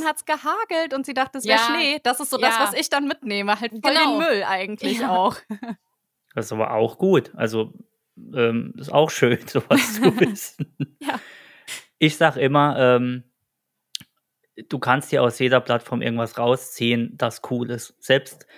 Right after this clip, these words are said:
Speaker 1: so eine Kack-Plattform wie TikTok hat ihre guten Seiten. Ich, äh, hab da auch, äh, Lieder oder irgendwelche Leute, die sich zusammentun, irgendwelche Lieder kreieren, sag ich jetzt mal, Musiker. Äh,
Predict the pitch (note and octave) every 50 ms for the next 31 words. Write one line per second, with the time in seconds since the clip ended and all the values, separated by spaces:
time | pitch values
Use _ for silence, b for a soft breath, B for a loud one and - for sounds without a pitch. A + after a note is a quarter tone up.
0 | B B B B B B B B - - - B2+ A#2+ A#2 A#2 - _ _ _ _
1 | _ _ _ _ - - - D#3+ E3 E3 - - - - _ _ _ _ _ _
2 | _ - - C#3 C#3 C#3 - - D3+ C#3+ C3+ C3 C3+ C3 - E3+ F3 - - B2+
3 | A2 - A2+ A2+ A2+ - - B2+ A#2 A#2 A#2 - B2 B2 A#2 A#2 A#2 - B2 A2
4 | A2+ A2 - A#2 A2 - _ _ _ _ _ _ _ - - - - - - -
5 | C3+ B2+ B2 A#2+ B2 - - - _ _ _ _ _ _ _ _ _ _ _ _
6 | - - - C3+ - - C#3+ C#3 C#3 D#3 E3+ D#3+ - - - B2 A#2+ A2+ A2 G2
7 | C3 C3+ C3 C3 C#3+ E3 F3 E3+ E3+ D3+ C#3+ C#3 C#3 C3+ C3+ C3+ C3+ C#3+ D3+ D3
8 | C3+ C3+ - C3 B2 B2+ C#3+ D3 C#3+ - - B2+ A#2+ A#2+ A#2 - - A#2 A2+ B2+
9 | B2+ D3 D#3+ D3+ D3 - D3 D3 C#3+ C#3+ - - - - C#3 C#3+ C#3 C3 B2+ -
10 | B2 A#2+ A#2 C#3 D#3+ D#3 E3 C#3+ - - B2 A#2+ A#2 B2 A#2 A#2 A2+ A#2 A2+ A2
11 | A#2 - - A2 - - A#2 A2+ A#2 C3 D3+ D3+ D#3 D3+ C#3+ C3+ B2+ B2 A#2+ B
12 | B B B B B B B B B B B _ - C3+ B2+ B2 A#2+ A2+